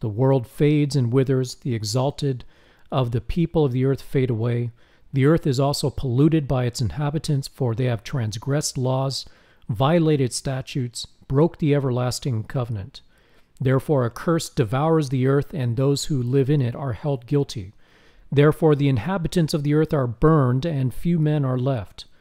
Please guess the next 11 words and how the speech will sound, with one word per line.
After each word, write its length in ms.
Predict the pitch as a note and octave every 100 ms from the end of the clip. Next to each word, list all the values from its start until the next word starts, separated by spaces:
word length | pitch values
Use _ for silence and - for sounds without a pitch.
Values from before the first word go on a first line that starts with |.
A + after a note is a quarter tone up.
| _ _ - -
The 100 | A#2+
new 220 | C3 D3
wine 320 | B2+ C#3 C3+
mourns, 540 | B2 C3+ B2+ G#2+ G2+ -
the 300 | A#2+ A2+ G#2+
vine 360 | A#2+ C#3 C#3
decays, 680 | B2+ A#2+ D3 C3+ G2+ G2+ - - - _ -
all 260 | C#3 D#3+
the 100 | C#3+
merry-hearted 680 | C3 D3 D3 - D3+ C3 A#2+
sigh. 460 | - C3 A#2+ G2